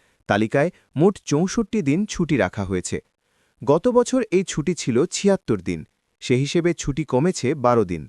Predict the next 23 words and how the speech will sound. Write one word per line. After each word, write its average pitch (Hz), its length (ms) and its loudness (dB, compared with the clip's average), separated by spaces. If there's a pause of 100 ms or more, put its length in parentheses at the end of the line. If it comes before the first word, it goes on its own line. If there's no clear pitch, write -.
(520)
এছাড়াও 104 460 0
শুক্র 143 340 -2 (160)
ও - 120 -2
শনিবার 120 460 0 (280)
ছুটি 175 280 -2
বহাল 135 340 2
রাখা 92 240 -2
হয়েছে। 87 340 -6 (760)
তালিকায় 214 400 4
দেখা 156 260 2
গেছে 131 300 0 (340)
শিক্ষার্থীদের 214 680 2 (120)
অর্ধবার্ষিক 170 840 2
বা 110 140 4 (160)
প্রাক 156 320 0
নির্বাচনী 135 540 0
পরীক্ষা 110 440 -4 (420)
আঠাশ 175 440 -2
জুন 127 240 -2
থেকে 113 280 -2 (320)
দশ 165 240 4 (100)
জুলাই 127 320 2
পর্যন্ত, 87 420 -6